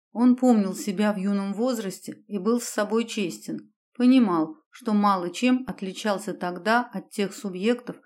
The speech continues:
которые сейчас распивали в песочнице одну бутылку вина на шестерых. Это ерунда, проба пера, если можно так сказать.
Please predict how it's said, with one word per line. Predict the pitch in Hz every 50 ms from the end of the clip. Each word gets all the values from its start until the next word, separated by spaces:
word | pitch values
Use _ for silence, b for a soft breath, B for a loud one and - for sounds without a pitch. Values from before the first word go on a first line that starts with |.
| b b b _ _ _
которые | - - 196 196 214 202 190 185 180 180
сейчас | 180 190 185 - - 220 240 247 240
распивали | - - 180 180 - _ - 202 190 196 190 180 175 175
в | 175
песочнице | - 196 180 - - 226 240 233 - 208 175 - - - - _ -
одну | 175 180 160 175 202 208
бутылку | 190 196 196 196 202 190 185 - 196
вина | 175 160 180 175 180 196 214
на | 214 202
шестерых. | 214 - - - - - - 180 175 170 143 - - _ _ _ _ _ _ _ _ _ _ _ _ _ _ _ _ _ _ _
Это | - 269 277 277
ерунда, | 262 233 220 233 220 214 208 208 185 175 165 160 - - -
проба | - 220 240 214 226
пера, | 220 220 233 226 220 220 208 196 - -
если | 165 170 165 - - 196
можно | 196 185 180 170 160 175 170
так | 170 - 165 160 -
сказать. | - - 175 170 165 165 160 156 156 156 -